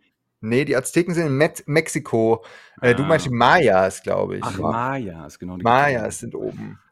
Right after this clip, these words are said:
Speaker 1: Ähm, im Hochland Peru, so, die Inkas waren so in Belize,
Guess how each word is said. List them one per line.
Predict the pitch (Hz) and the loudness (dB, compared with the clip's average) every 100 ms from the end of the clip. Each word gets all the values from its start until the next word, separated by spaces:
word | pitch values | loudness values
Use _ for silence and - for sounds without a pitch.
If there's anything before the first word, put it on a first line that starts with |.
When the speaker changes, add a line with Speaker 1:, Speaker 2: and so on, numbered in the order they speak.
| _ - | _ -2
Speaker 1:
Ähm, | 120 120 | -2 2
im | 131 123 | 2 4
Hochland | 151 151 139 123 | 6 6 4 6
Peru, | - 127 131 185 196 | 6 6 6 4 4
so, | 143 143 135 | 4 2 2
die | 120 147 | 0 -4
Inkas | 190 190 147 | 0 2 2
waren | 143 139 | 2 0
so | 131 127 | 2 0
in | 113 123 | 0 2
Belize, | 127 123 160 185 180 - | 4 4 2 -2 -4 -8